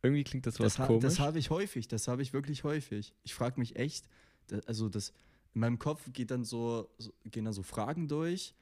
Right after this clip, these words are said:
Speaker 2: Warum spricht sich das so, weiß ich nicht, so komisch aus?
Speaker 1: Zum Beispiel, pass auf, ein Beispiel.
Speaker 2: Mhm.
Speaker 1: Schaum.
Speaker 2: Schaum, ja.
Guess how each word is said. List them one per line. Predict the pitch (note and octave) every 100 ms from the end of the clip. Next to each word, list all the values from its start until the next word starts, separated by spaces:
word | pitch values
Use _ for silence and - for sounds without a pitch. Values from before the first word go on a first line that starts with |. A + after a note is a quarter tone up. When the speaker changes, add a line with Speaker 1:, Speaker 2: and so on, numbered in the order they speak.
| _ _ _ _ _ -
Speaker 2:
Warum | G2+ G2+ B2+ D#3+ D#3+ D#3
spricht | - - C#3 -
sich | - C3+ -
das | A#2 - -
so, | A#2 A#2 A2+ -
weiß | C#3+ -
ich | A#2+
nicht, | G#2 -
so |
komisch | - - C3+ F4 -
aus? | - F#2+ G2+ - _ _ -
Speaker 1:
Zum | -
Beispiel, | A#2 B2 B2+ D3+ C#3+ C3+
pass | C3+ B2
auf, | A2 G#2 -
ein |
Beispiel. | G#2+ A#2 B2+ - D3 F3+ - - - _ _ _ _ -
Speaker 2:
Mhm. | A2
Speaker 1:
Schaum. | A#2 C#3 B2 A#2 G2+ G2 - - _ _ _ _ _ _ _ _ _ _ _ _ _ - - -
Speaker 2:
Schaum, | - A2+ G2+ F#2+
ja. | F#2+ F#2+ G#2